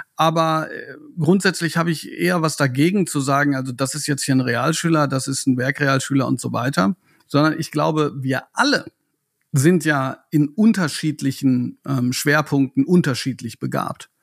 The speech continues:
Also ich könnte so weit gehen, wenn wir schon diese blöden Kategorien haben, dass man sagt, es gibt bestimmt Gymnasialschüler, die sind Hauptschüler im Fach X.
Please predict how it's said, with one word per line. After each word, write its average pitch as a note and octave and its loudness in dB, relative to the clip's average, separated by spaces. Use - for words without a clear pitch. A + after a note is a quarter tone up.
Also F3+ 6
ich - 0
könnte C#4 4
so F#3 -4
weit E3+ -4
gehen, F3 2
wenn F3+ 2
wir F#3+ 2
schon C#3+ 0
diese C3 -2
blöden D#3 0
Kategorien C#3 -2
haben, D#3 0
dass C#3+ 0
man C#3+ 6
sagt, C#3 0
es C#3 -6
gibt - 0
bestimmt A#3+ 2
Gymnasialschüler, F#3 -2
die C3 -2
sind C#3 0
Hauptschüler G#3+ -2
im E3+ 2
Fach F3 -2
X. - -2